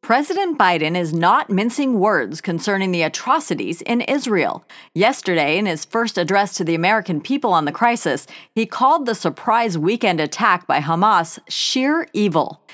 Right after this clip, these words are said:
He insisted Israel has the right to defend itself and said the U S will always have its back. "We stand with Israel," he declared, "and we will make sure Israel has what is needed to take care of its citizens and respond to this attack.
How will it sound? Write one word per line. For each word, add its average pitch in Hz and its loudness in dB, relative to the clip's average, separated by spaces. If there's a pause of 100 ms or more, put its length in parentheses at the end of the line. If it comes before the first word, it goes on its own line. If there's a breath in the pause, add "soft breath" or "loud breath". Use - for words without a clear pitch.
(240 loud breath)
He 202 2
insisted 180 0
Israel 185 2
has 175 0
the 160 -2
right 226 2
to 190 -2
defend 170 2
itself 151 0 (260 loud breath)
and 190 0
said 233 2
the 226 4
U 269 4
S 277 2
will 190 0
always 262 2
have 165 2
its 180 -4
back. - 0 (360 loud breath)
"We 190 0
stand 285 0
with 311 -2
Israel," 165 2
he 156 -2
declared, 151 0 (280)
"and 190 2
we 202 2
will 220 4
make 180 2
sure 247 2
Israel 214 0
has 254 0
what 262 2
is 262 0
needed 226 2
to - -8
take 208 -2
care 254 0
of 208 -2
its 175 -2
citizens 170 -2
and 170 -2
respond 170 2
to 180 -4
this 160 0
attack. - 0